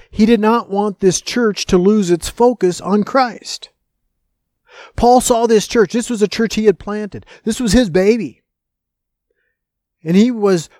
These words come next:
w-, worried that his baby was in danger. And with all of what was going on in Philippi, and then the personal circumstances that Paul was going through caused stress.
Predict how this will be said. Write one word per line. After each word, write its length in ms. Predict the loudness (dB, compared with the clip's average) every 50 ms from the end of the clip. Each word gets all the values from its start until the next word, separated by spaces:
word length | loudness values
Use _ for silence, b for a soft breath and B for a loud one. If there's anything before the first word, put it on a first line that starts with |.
| b
w-, 200 | -14 -14 -14 -16 _ _ _
worried 500 | -2 2 2 2 4 4 2 2 2 2
that 220 | 2 0 0 0
his 220 | 0 0 0 0
baby 480 | 2 2 2 2 4 2 -2 -6 -6 -6
was 260 | -6 -4 -4 -2 -2
in 120 | -2 0 2
danger. 600 | 2 2 2 2 0 -6 -10 -12 -14 -16 _ _ _ _ _ _ _ _ _ _ _ _ _ _ _ _ _ _ _ _ _ _ _ _ _ _ _ _ _ _ _ _ _ _ _ _ _ _ _ _ _ _ _ _ _ _ _ -4
And 100 | 0 0
with 120 | 2 4
all 180 | 4 6 6 4
of 160 | 4 2 2
what 140 | 0 -2 -2
was 80 | -2
going 260 | 0 2 2 2 2
on 160 | 2 0 0 -2
in 80 | -2
Philippi, 720 | 0 0 2 2 2 0 -2 -6 -8 -6 -6 -6 -6 -4
and 180 | -2 -2 0 2
then 300 | 2 2 2 0 -2 -6 _ _ _ _ _ _ _ _ _ _ _ _ _ _ _ _ _ _
the 80 | -10
personal 400 | -2 0 0 0 0 -2 -6 -8
circumstances 840 | -6 -2 0 0 0 0 -2 -6 -4 -4 -2 -2 -2 -2 -4 -2 0
that 180 | 0 0 -2 -4
Paul 400 | -8 -6 -2 0 4 4 4 4
was 160 | 4 2 0
going 320 | 0 -2 0 0 -2 -2
through 380 | -4 -4 -4 -2 -2 -2 -4 -6 _ _ _ _
caused 320 | -2 0 0 2 0 0
stress. 560 | -2 -2 -2 -2 -2 -2 -4 -8 -12 -16 -16